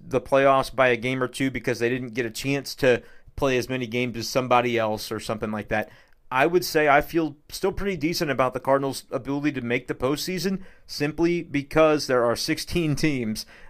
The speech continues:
that are going to do so. And I know it's difficult to have to go through what the Cardinals are going through right now, but I, I still think the opportunity is there to,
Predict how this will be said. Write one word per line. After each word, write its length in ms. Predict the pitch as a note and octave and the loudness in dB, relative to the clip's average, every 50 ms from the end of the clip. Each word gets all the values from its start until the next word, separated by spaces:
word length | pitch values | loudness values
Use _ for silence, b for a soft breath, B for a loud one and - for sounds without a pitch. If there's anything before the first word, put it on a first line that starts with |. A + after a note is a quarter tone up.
| B | B
that 100 | - C#3 | 0 0
are 60 | C3 C3+ | 2 2
going 240 | B2 C#3 C#3 C3+ | 2 2 2 2
to 80 | A#2+ B2 | 0 -2
do 220 | A#2 B2 C3 C3 | 0 0 0 0
so. 360 | A#2+ - - A2 G2+ G2+ G2+ - | 0 0 0 0 0 0 -2 -2
And 260 | - A#2 A#2 A2+ A2 - b b b b b b | 0 0 0 0 -2 -6 b b b b b b
I 140 | - A2+ A#2+ | -2 0 2
know 180 | B2 C3+ C#3+ | 4 4 4
it's 160 | D#3 D#3+ D#3 - | 4 4 2 4
difficult 520 | D3+ D#3+ D#3 D3+ D3+ D3 D3+ D3 C#3+ C#3 | 2 4 4 4 0 2 2 0 0 0
to 120 | - C3+ | 0 2
have 160 | B2 C3 C3+ - | 4 4 2 2
to 80 | - B2+ | -2 -2
go 200 | B2+ C3+ C3 B2+ | 0 0 0 0
through 220 | - C3+ C#3 C#3 | -2 -2 0 0
what 100 | C3+ B2+ | 0 -2
the 80 | C3 B2 | -2 -2
Cardinals 340 | - B2+ C3 B2+ B2+ A#2 | 0 2 2 0 0 -4
are 60 | A#2+ A#2 | -6 -2
going 240 | A#2+ B2 B2 A#2+ | 0 0 0 0
through 160 | A2+ C3 C#3 C#3 | -2 -2 0 2
right 180 | B2 A2+ A2 | 4 2 2
now, 160 | A2 A2 G#2+ | 2 -2 -2
but 200 | G#2 - A#2+ - - | -2 -2 -4 -4 -2
I, 300 | - A#2+ A#2 A#2+ A#2 - b b b b b b b | 0 0 0 -2 -4 -8 b b b b b b b
I 140 | - A#2 A#2+ | 0 0 0
still 260 | A#2 - - D3+ C#3+ | 0 2 0 0 2
think 220 | C#3+ D3 C#3+ C3+ | 2 0 -2 -2
the 100 | - C3+ | 2 2
opportunity 600 | B2+ B2+ B2+ B2+ A#2+ - C#3 C3+ C3 A#2 A#2+ A#2+ | 2 2 2 0 -2 -4 -4 -4 -4 -4 -4 -4
is 140 | A#2 A2 G#2 | -4 -4 2
there 280 | A2 B2 B2+ B2+ A#2+ A#2+ | 4 6 6 6 6 4
to, 300 | A#2 - B2+ A#2 A2+ | 2 0 -2 -2 -2